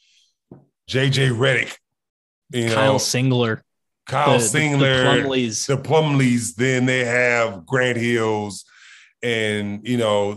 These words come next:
Speaker 1: those kind of guys. And let's just say the greatest, one of the greatest Duke players is Shane Battier, right?
Speaker 2: Yeah, who is, like, a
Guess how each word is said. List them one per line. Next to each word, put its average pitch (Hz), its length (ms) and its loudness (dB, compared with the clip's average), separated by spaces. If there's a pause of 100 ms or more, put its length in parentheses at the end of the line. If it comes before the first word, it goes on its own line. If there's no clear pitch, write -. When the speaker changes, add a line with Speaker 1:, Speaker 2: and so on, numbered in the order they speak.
Speaker 1:
those 123 260 0
kind 113 200 -2
of 98 80 -4
guys. 95 320 -2
And 104 80 -6
let's 139 200 0
just 139 180 -4
say 127 280 0
the 110 140 -6
greatest, 117 600 -2
one 120 160 0
of 117 80 -2
the 107 40 -6
greatest 104 460 -4 (340)
Duke 107 240 -4
players 104 440 -2
is 87 100 -8
Shane 127 400 -2
Battier, 92 540 -2 (680)
right? 98 320 -4 (640)
Speaker 2:
Yeah, 143 260 -4
who 143 160 2
is, 135 160 2
like, 139 200 2
a 120 120 0